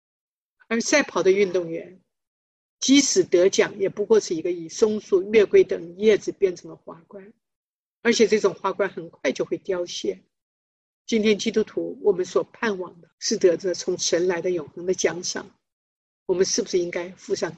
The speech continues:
更多的代价呢？保罗对自己的态度，刚才已经说了，就是一种对得奖赏，一定要得到奖赏。保罗在场上比赛的运动员为比喻，说明侍奉上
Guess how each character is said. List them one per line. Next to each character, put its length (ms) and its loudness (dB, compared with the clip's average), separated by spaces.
更 220 -2
多 120 -4
的 120 -10
代 160 -4
价 280 -6
呢？ 120 -16
保 140 4
罗 160 6
对 220 4
自 200 -8
己 120 -2
的 100 0
态 240 -2
度， 140 -2
刚 180 -4
才 100 -8
已 40 -6
经 120 -8
说 200 -6
了， 80 -8
就 100 0
是 140 2
一 60 2
种 200 -4
对 140 4
得 140 6
奖 280 -2
赏， 240 -4
一 120 4
定 160 4
要 100 6
得 160 -4
到 120 -6
奖 280 -8
赏。 200 -12
保 120 4
罗 140 6
在 140 2
场 220 -4
上 260 -4
比 100 -8
赛 420 -4
的 140 6
运 200 2
动 160 2
员 160 -4
为 160 6
比 240 -8
喻， 220 -10
说 240 0
明 240 -6
侍 340 0
奉 220 -4
上 420 -4